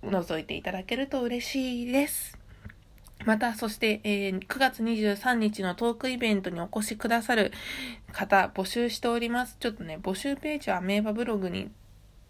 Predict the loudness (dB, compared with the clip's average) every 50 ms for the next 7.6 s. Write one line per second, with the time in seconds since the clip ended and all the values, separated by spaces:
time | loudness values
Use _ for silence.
0 | -20 -20 -20 -20 -20 -20 -20 -18 -12 -10 -10 -6 -4 -2 -2 0 2 0 0 0
1 | -2 -4 -4 -2 -2 -2 2 2 2 4 2 2 0 0 0 -2 -4 -6 -10 -10
2 | -8 -8 -4 0 2 2 2 4 2 0 0 0 -2 0 0 0 0 2 0 -2
3 | -2 0 0 2 4 6 6 6 6 4 2 0 -2 -4 -6 -8 -10 -10 -12 -12
4 | -8 -4 0 0 0 0 0 -4 -4 -2 -4 -2 -2 -2 -2 -2 -2 -2 0 2
5 | 2 2 2 2 0 0 0 -2 -10 -10 -10 -12 -12 -16 -18 -20 -12 -4 0 2
6 | 2 2 2 0 -2 0 0 0 0 0 -2 -6 -6 -6 -2 -2 0 0 0 2
7 | 0 0 0 -2 -6 -6 -10 -10 -10 -10 -12 -12